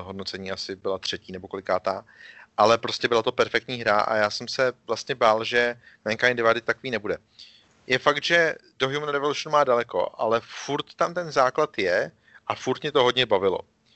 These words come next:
Mám několik výhrad. Eh, první výhrada se váže k té Praze. Ne kvůli tomu, jaký, eh,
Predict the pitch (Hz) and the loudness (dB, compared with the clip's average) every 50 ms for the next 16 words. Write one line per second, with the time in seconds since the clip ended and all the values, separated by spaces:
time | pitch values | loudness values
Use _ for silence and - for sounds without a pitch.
0 | _ _ _ _ - 127 156 175 175 - 202 202 160 147 139 117 120 90 80 - | _ _ _ _ 0 2 2 2 4 4 4 2 2 -2 -4 0 0 0 0 0
1 | - - _ _ _ _ _ - - - 107 101 101 98 98 - _ - 135 139 | -6 -20 _ _ _ _ _ -10 -2 0 2 2 2 2 0 -2 _ -2 -2 -2
2 | 165 180 160 160 156 156 147 143 143 - 156 151 143 147 143 - 151 _ - 165 | -2 -4 -4 -2 0 0 0 -2 -4 -4 -2 0 0 0 0 -2 -6 _ -14 -10
3 | 151 - - 127 123 113 95 87 - _ _ - 117 113 117 - 131 127 - - | -4 0 0 2 2 0 -2 -4 -6 _ _ -4 -4 -4 -2 -2 -2 -2 -2 -4
4 | 127 123 123 120 120 - - 131 127 131 127 131 135 139 | -4 -4 -4 -4 -6 -6 -10 -20 -18 -16 -16 -14 -14 -14